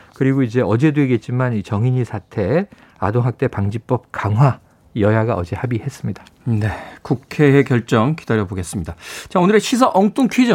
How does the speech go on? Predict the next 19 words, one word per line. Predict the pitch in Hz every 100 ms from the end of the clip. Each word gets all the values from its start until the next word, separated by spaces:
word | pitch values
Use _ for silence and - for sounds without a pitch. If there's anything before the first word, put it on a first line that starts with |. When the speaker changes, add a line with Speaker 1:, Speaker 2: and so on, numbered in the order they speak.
| 123
Speaker 2:
어떤 | - 202
문제입니까? | 139 107 - 156
Speaker 1:
네, | - 185 208
앞서 | - 165 - 226
이란 | 185 208 254 269
혁명 | 233 233 226
수비대가 | 202 180 175 147 135 131
우리나라 | 127 151 151 156 143
유조선을 | 143 131 165 156 165 214
납포했다는 | 175 139 160 143 139 135
소식 | 131 143 135 175
전해드렸고요. | - 131 117 113 98 - 98 113 202
적의 | - 139 160
선박을 | 151 156 151 151 151 180 190
포획하는 | - 208 214 - 214 190 156
일을 | 131 175 165 - _
납포 | 104 117 120 - - 156 -
이렇게 | - 110 -
부릅니다. | 101 113 107 87 87 147